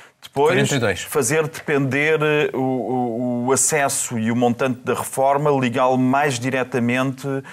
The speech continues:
Speaker 1: àquilo que foi, de facto, a, a carreira contributiva de cada um dos contribuintes.
Speaker 2: Mas isso faz sentido.
Speaker 1: Eh, fa-, tudo isto faz sentido, porque, eh, no limite, mas o que também temos é o facto de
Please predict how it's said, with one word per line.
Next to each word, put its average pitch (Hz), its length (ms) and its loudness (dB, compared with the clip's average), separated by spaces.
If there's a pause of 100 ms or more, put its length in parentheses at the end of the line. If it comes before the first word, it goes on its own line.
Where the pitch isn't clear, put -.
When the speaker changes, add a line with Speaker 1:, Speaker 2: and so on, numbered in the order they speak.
(220)
Speaker 1:
àquilo 131 440 -2 (160)
que - 60 -16
foi, 143 220 0
de 139 160 -8
facto, 135 440 -4
a, 117 340 2
a 117 40 2
carreira 127 420 0
contributiva 139 840 -2
de - 80 -6
cada 123 260 -2
um 131 180 0
dos 123 160 -8
contribuintes. 104 600 -6
Speaker 2:
Mas 147 140 2
isso 135 120 0
faz 156 160 -2
sentido. 190 360 -4
Speaker 1:
Eh, 120 340 4 (220)
fa-, - 180 -4 (180)
tudo 226 320 2
isto 240 220 2
faz 147 200 0
sentido, 104 360 -4
porque, - 220 -8
eh, - 260 0 (120)
no 226 220 4
limite, 131 600 0 (220)
mas 151 240 0
o 196 100 0
que - 100 -6
também 185 380 2
temos 160 560 -2
é 170 140 2
o 151 120 2
facto 175 520 -4
de 147 100 -12